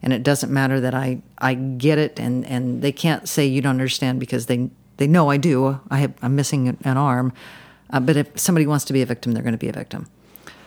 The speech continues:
Um, so I'm in that environment in California, and I'm, I'm frustrated because I, I'm not able to give this gift to them, which would totally set them free.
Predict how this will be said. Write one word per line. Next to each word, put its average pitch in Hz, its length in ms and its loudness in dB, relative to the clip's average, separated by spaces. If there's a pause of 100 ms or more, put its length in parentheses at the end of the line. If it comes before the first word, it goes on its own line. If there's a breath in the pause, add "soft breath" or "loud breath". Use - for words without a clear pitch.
(140)
Um, 127 200 0
so 147 160 2
I'm 143 160 2
in 202 220 4
that 185 140 2
environment 135 440 0
in 120 60 -4
California, 120 840 -2
and 117 580 -2
I'm, 117 320 -4
I'm 120 140 -4
frustrated - 920 -2 (800 soft breath)
because 123 240 -4
I, 120 200 -2 (100)
I'm 127 240 0
not 151 340 2
able 139 260 0
to - 120 -6
give 127 360 0
this 131 220 -2
gift - 600 -4
to - 100 -8
them, 117 380 -4
which 127 480 -6
would 123 180 -2 (140)
totally 135 480 0
set 117 260 -6
them 110 180 -10
free. - 320 -12